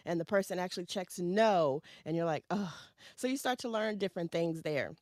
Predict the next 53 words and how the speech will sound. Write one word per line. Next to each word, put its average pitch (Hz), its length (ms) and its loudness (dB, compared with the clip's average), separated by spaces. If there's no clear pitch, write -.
Then 247 120 0
you 247 100 2
have 202 180 2
another 180 240 0
transition, 156 560 -4
which 151 120 -8
is 160 100 -6
middle 147 220 -2
school. - 360 -6
And 190 80 -4
then 190 80 2
you 208 80 4
have 208 160 4
another 196 340 0
transition, 151 800 -2
which 170 180 -2
is 160 160 -2
big 190 220 -2
ol' 208 180 4
high 180 180 0
school, 151 440 -2
where 185 120 -4
you 180 100 -4
start 190 300 -2
to - 60 -6
have 165 480 -2
the 190 100 0
fear 180 440 0
of, 156 280 -2
"Okay, 156 500 -2
I'm 151 160 -6
in 170 100 2
this 175 160 -2
big 165 200 -4
place, 247 480 2
and 180 140 -2
guess 180 260 0
what? 127 220 0
When 170 120 -2
I'm 190 120 0
done 185 360 0
with 175 140 -4
this 180 180 -8
four-year 175 420 -4
school, 165 580 -4
there's 160 360 -2
college 208 520 -2
perhaps, 196 540 -4
but 170 220 -4
I'm 170 240 -4
an 165 120 -2
adult 156 420 -4
now. 143 300 -4